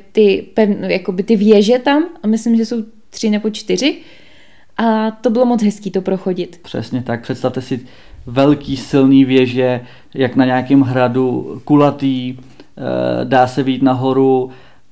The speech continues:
Speaker 2: můžete se podívat na La Rochelle, zároveň na nich jsou vlajky, které vlajou, takže to vypadá hrozně hezky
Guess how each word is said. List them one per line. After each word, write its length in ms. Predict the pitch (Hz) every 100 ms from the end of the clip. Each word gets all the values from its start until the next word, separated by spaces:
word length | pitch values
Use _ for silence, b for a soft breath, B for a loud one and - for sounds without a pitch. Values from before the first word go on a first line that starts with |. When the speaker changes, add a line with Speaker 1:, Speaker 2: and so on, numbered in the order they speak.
| - - -
Speaker 2:
můžete 460 | 127 - 123 123
se 140 | 123 143
podívat 440 | 143 123 127 123
na 120 | 123
La 140 | 123 127
Rochelle, 580 | 131 127 - 131 123 123
zároveň 440 | 131 123 120 123
na 80 | 123
nich 140 | 120
jsou 200 | - 131
vlajky, 360 | 117 123 127 127
které 240 | 139 131
vlajou, 540 | 123 123 120 123 123 123
takže 240 | 123 123
to 100 | 117
vypadá 300 | 120 120 123
hrozně 340 | 123 127 117
hezky 640 | 120 123 - - 131 131 127